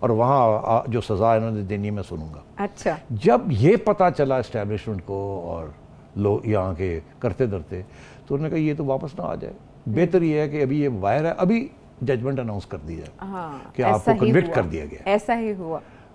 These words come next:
Speaker 1: ताकि फिर ये बाहर ही रहें,
Speaker 2: हम्म।
Speaker 1: क्योंकि जेल कौन काटेगा आके अब
Speaker 2: हाँ।
Speaker 1: बीस साल, तो इनको ये डराने के लिए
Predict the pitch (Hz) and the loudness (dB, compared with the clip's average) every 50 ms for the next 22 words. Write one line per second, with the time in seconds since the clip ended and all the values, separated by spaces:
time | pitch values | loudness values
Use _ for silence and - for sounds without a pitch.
0 | - - - - 131 120 110 135 165 170 123 - - 135 135 120 113 139 139 110 | -20 -20 -8 -2 -2 -2 -2 -2 -2 -4 -4 0 0 2 4 4 4 2 2 0
1 | - - 90 95 95 98 90 73 73 73 71 - - - 240 220 190 175 127 107 | -2 2 2 2 2 2 0 -2 -6 -8 -12 -14 -8 -6 -4 -4 -2 -2 2 2
2 | 139 120 117 151 175 175 - 180 180 170 160 160 147 135 151 143 143 131 120 101 | 4 6 6 6 6 6 6 4 4 4 2 0 0 0 0 -2 -2 -4 -4 -4
3 | 139 127 110 98 98 113 113 101 - - 101 92 92 95 - - - - - - | -4 -4 -2 0 2 2 0 0 0 -4 -6 -6 -8 -10 -14 -20 -20 -20 -20 -20
4 | - - - 170 175 175 156 160 - 180 160 147 170 175 165 131 127 127 123 131 | -20 -6 -2 2 4 4 4 6 6 6 8 8 8 6 6 6 4 4 4 4
5 | 156 165 139 151 160 190 | 4 4 4 6 4 4